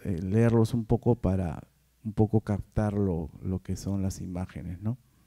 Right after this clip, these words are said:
Eh, bueno, vamos a ver también la luz, la idea de la luz, ¿no? Como el pintor acá,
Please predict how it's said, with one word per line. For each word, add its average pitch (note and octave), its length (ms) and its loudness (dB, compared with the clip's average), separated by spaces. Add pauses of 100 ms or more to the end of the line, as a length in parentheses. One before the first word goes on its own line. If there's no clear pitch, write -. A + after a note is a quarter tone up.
(640)
Eh, G#2 680 6
bueno, G2+ 400 4 (640)
vamos C#3 300 4
a C#3+ 40 4
ver C#3 160 6
también C#3 540 2 (760)
la G2+ 200 6
luz, B2 500 10 (1800)
la G#2+ 160 -12
idea B2+ 320 2
de B2+ 140 12
la A2 100 10
luz, A2 460 8
¿no? A#2 400 0 (720)
Como A#2 800 4
el A#2 120 2
pintor B2 720 2
acá, B2 640 0